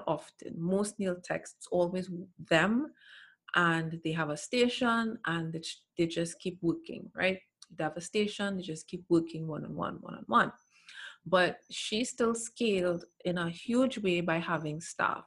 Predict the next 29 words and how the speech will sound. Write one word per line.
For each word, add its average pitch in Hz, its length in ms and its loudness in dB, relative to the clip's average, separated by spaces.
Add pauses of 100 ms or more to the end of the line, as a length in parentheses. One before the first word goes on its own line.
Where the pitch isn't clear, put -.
which 175 340 0
allows 170 360 2
her 170 80 -4
to 170 120 -14
take 170 320 -6
on 156 160 -4
more 160 420 -4
clients 151 540 -4
per 170 120 -2
day. - 180 -6
So - 140 -12
she's 202 200 -4
still 226 240 -4
able 180 280 0
to 190 120 -8
scale 170 400 -2
in 156 120 -6
that 156 220 -6
way. 175 180 2
And 170 140 -2
this 160 140 -6
is 165 140 -4
why 151 200 -6
I - 40 -6
say 156 320 -8 (400)
she's 170 240 -2
a 147 200 -6
boss - 280 -6
babe. - 200 -6